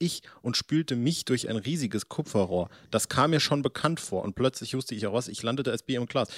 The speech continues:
So, und das, äh, sagt ja quasi, dass, äh, d-, er war mal ein Bier, hat dann aber scheinbar vergessen, dass er ein Bier war und jetzt kommt ihm das wieder bekannt vor und er weiß es und er findet sozusagen zu seiner Bestimmung.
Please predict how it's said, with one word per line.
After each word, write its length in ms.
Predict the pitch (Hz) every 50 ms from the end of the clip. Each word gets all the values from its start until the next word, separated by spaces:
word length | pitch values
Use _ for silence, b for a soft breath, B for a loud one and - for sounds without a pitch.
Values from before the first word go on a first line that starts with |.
| B B
So, 160 | B - 151 135
und 160 | 113 104 95
das, 240 | 110 120 - - -
äh, 240 | - 135 135 131
sagt 300 | 123 - 123 117 123 -
ja 100 | 156 147
quasi, 460 | - - 123 104 107 117 131 151 160 - B B B B B B
dass, 220 | B 113 - - - - - -
äh, 140 | - -
d-, 180 | 113 101 127 - - -
er 240 | - 117 113 101 98
war 180 | 113 101 101 127
mal 220 | 160 160 151 147
ein 240 | - - 107 104 98
Bier, 460 | - 127 135 147 165 202 226 220 185 - _ _ _ _ _ _ _ _ _
hat 180 | - 131 131 -
dann 120 | 139 131
aber 320 | 92 110 120 123 117 113 -
scheinbar 400 | - 127 117 113 113 110 107 104
vergessen, 580 | - - 101 - - 175 202 - - 156 117
dass 160 | 104 104 -
er 80 | - 101
ein 140 | 98 98 98
Bier 280 | 95 110 110 104 92
war 360 | 92 95 98 113 143 160 151 -
und 220 | - 127 123 120
jetzt 640 | 110 104 110 143 170 175 - - - - - - _ _ _ _ b b b b b b
kommt 200 | b - 151 151
ihm 120 | 147 143 135
das 160 | 131 - -
wieder 160 | 135 127 120
bekannt 260 | 110 - - 139 156 -
vor 100 | - 123
und 60 | 120
er 120 | 120 107
weiß 280 | 107 107 110 127 120 98
es 100 | 98 101
und 60 | 101 107
er 80 | 101
findet 240 | 90 135 139 131 -
sozusagen 460 | - 113 - - 113 110 107 107 107
zu 140 | - - 127
seiner 300 | 117 113 107 104 104 104
Bestimmung. 560 | 95 95 107 - - - 143 131 123 98 92